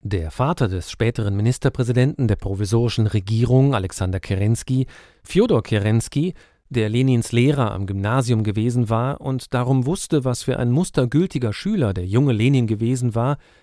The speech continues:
bemühte sich erfolglos um die Aufhebung der Strafmaßnahme.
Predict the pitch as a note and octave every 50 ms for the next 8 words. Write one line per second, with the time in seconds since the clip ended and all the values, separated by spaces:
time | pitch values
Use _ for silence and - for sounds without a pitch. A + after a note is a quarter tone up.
0 | _ _ _ - A#2 A#2 A#2 A#2 A2 - A2+ G2+ A#2 A2 - C#3+ - - C#3+ B2+
1 | G#2+ - - F#2+ F2 D#2+ - - - - C3 A2+ A#2+ - - A2+ A#2 A#2 - -
2 | A#2+ A2+ G#2 A2 A2 A2 A2+ B2 - - - B2 A2 - - G2 F2 E2+ - -
3 | - F2 F2 F2+ - -